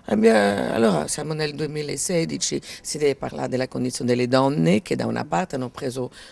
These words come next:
troppo piede e si ritrovano a fare il maschio.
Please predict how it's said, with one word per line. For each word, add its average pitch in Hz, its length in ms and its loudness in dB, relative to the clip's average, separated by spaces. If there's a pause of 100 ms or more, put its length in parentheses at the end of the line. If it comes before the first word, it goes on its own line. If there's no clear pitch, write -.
(100)
troppo 156 460 4
piede 127 640 -2
e 165 100 -8
si - 140 -4
ritrovano 131 420 -4
a 135 40 -8
fare 123 200 -6
il 120 100 -4
maschio. 147 500 -2